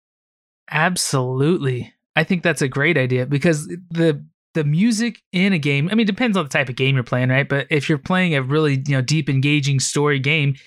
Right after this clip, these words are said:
the music is just as effective in the game as it is in a movie. It really has to tie you into the character and the situation and stuff like that. If it's not, then you're less invested in what's going on. You don't care. You're e-, easily distracted. So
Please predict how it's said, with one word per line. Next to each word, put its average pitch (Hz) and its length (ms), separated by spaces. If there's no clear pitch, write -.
the 160 60
music 190 320
is 143 120
just 170 280
as 185 100
effective 180 400
in 147 60
the 131 80
game 160 340
as 143 180
it 143 100
is 147 120
in 131 100
a 127 40
movie. 123 360
It 147 160
really 156 360
has 147 200
to - 60
tie 160 220
you 147 180
into 143 340
the 123 80
character 147 420
and 131 100
the 120 40
situation 139 600
and 123 60
stuff 135 180
like 127 120
that. 135 160
If 135 120
it's 131 140
not, 185 240
then 156 140
you're 151 220
less 156 360
invested 143 500
in 135 280
what's 147 180
going 139 200
on. 165 340
You 139 100
don't 135 160
care. 147 220
You're 135 240
e-, 139 180
easily 143 260
distracted. 135 600
So 127 240